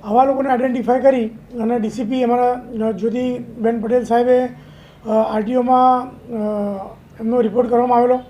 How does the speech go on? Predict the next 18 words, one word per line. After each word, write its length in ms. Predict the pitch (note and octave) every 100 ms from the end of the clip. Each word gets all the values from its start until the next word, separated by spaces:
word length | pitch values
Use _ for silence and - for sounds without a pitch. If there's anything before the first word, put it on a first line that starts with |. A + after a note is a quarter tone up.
| - - - - - - -
એકસો 200 | A3+ -
પચાસ 500 | A#3 A#3+ C#4 C#4 -
વાહન 240 | D4 A#3+ B3+
ચાલકો 280 | B3 B3+ B3+
વિરુદ્ધમાં 360 | A#3+ B3 C4
રિપોર્ટ 300 | B3 G#3 A#3+
કરતા, 420 | A#3+ A3 B3+ G3+ - - - - - - - - -
અ, 180 | A#3 A#3
એકસો 260 | A3 - C#4
છ, 180 | - B3
અ, 540 | C#4+ E4 - - C4+
વાહન 420 | A#3+ A#3+ A#3 B3
ચાલકો 320 | A3+ B3 A#3+ B3
જે 160 | B3
ગુજરાતના, 800 | G#3 F3+ A#3+ C4+ B3+ B3 C4 C4
અ, 60 | C4 B3+ B3 A3 A3 A3 G#3+ G#3+ A3+
છે 400 | - A#3+ C#4+ - - - - - -
તેમના 520 | A3+ A#3+ C4 C4+